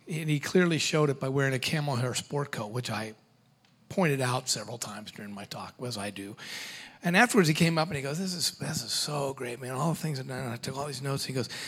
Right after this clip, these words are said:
"And I'm, you know, I'm a businessman. I got a lot of people work for me. It's really interesting how you, parenting, you gotta do one set of things, and the business world, you go a whole different set of things." And I go, "Actually,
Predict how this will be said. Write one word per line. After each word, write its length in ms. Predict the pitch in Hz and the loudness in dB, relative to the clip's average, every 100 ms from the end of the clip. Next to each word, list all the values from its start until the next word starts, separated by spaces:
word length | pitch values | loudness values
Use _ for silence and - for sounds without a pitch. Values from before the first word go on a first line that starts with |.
| - - | -8 -4
"And 160 | 143 | 2
I'm, 180 | 151 175 | 2 4
you 160 | 170 147 | 4 4
know, 60 | |
I'm 140 | 139 156 | 4 0
a 40 | |
businessman. 540 | 139 127 131 135 131 | 0 0 0 -2 -2
I 80 | 131 | -2
got 120 | 127 | -2
a 40 | 127 | 0
lot 80 | 139 | -2
of 80 | |
people 140 | - 170 | -2 -4
work 160 | 123 | -4
for 120 | 127 131 | -4 -2
me. 120 | 120 | 0
It's 180 | 117 - - - - | 0 -4 -8 -2 6
really 240 | 202 175 | 6 8
interesting 300 | 175 - 151 | 4 2 2
how 100 | 139 | 2
you, 180 | 139 131 - - - | 2 -2 -6 -8 2
parenting, 500 | 170 202 208 170 160 | 6 6 6 4 4
you 100 | 147 | 6
gotta 140 | 143 | 6
do 140 | 139 139 | 4 2
one 260 | 143 165 | 2 0
set 200 | 160 143 | 0 0
of 120 | 131 | 0
things, 460 | 120 110 110 120 - - - - - | -2 -4 -4 -6 -10 -12 -16 -6 2
and 140 | 143 | 2
the 60 | 131 | 8
business 440 | 151 185 160 - | 10 10 6 0
world, 220 | 139 135 | -2 -2
you 80 | 139 | -2
go 160 | 135 127 | -2 0
a 40 | |
whole 200 | 117 139 | 0 2
different 340 | 143 160 156 143 | 8 8 6 -2
set 120 | 135 | -4
of 100 | 117 | -8
things." 240 | 127 117 | -8 -4
And 60 | 143 | -2
I 60 | |
go, 80 | 139 | 2
"Actually, 540 | 160 220 - 165 156 | 6 6 6 4 2